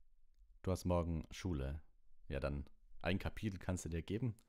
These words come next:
aber allzu spät solltest du jetzt natürlich nicht ins Bett, ne? Sonst bist du ja ganz müde morgen. Kakao, ja, Kakao ist auch gut. Hab ich schon lange nicht mehr getrunken, aber fand ich eigentlich immer ganz lecker.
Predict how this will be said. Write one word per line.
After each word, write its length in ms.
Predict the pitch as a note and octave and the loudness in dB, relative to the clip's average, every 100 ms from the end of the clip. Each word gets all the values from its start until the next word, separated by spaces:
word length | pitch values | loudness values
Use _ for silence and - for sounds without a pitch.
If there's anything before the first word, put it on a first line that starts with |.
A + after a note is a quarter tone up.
| _ - - - | _ -20 -20 -12
aber 220 | - D#2+ D2+ | -4 0 0
allzu 180 | E2+ | 0
spät 300 | F2+ - F2 | -2 -2 -2
solltest 260 | - D#2+ - | 0 -4 -4
du 60 | - | -4
jetzt 100 | - | -4
natürlich 300 | D#2+ D#2 E2 | -2 -2 0
nicht 100 | D#2+ | -2
ins 140 | - | -4
Bett, 200 | - - | -6 -4
ne? 100 | D2 - - _ - - - - _ - - | -4 -4 -10 _ -20 -20 -20 -20 _ -20 -16
Sonst 140 | C#2 - | -14 -10
bist 160 | D#2 | -8
du 60 | C#2 | -4
ja 60 | |
ganz 180 | C#2 C#2+ | -4 -6
müde 240 | D2+ D2+ - | -6 -6 -6
morgen. 280 | - - - - - - - - - - - - - - - - - - - - - - - - - - - - - - - - - - - - | -8 -10 -12 -14 -14 -14 -14 -16 -18 -18 -20 -20 -20 -20 -20 -20 -20 -20 -20 -20 -20 -20 -20 -20 -20 -20 -20 -20 -20 -20 -20 -20 -20 -20 -20 -6
Kakao, 460 | D#2+ - F2+ C#2+ | -6 0 0 2
ja, 180 | C2+ C#2 | 0 -2
Kakao 340 | - - - E2+ | -4 -4 0 0
ist 140 | - | 0
auch 240 | C2+ C#2+ | -2 -2
gut. 300 | - - - - - - - - - - - - - - - - - - - - - - | -6 -8 -10 -12 -14 -12 -12 -12 -16 -16 -16 -16 -18 -18 -18 -18 -18 -20 -20 -20 -20 -14
Hab 80 | - | -10
ich 80 | C#2+ | -8
schon 140 | - | -6
lange 140 | C2+ C2 | -6 -6
nicht 100 | - | -6
mehr 100 | B1+ | -6
getrunken, 360 | - C#2 - | -6 -8 -6
aber 140 | C2+ C2+ | -6 -6
fand 180 | C#2+ C2+ | -6 -4
ich 80 | |
eigentlich 140 | C#2+ C2+ | -6 -6
immer 140 | C#2 | -4
ganz 200 | C#2 C2+ | -4 -6
lecker. 280 | - - C2 | -6 -6 -6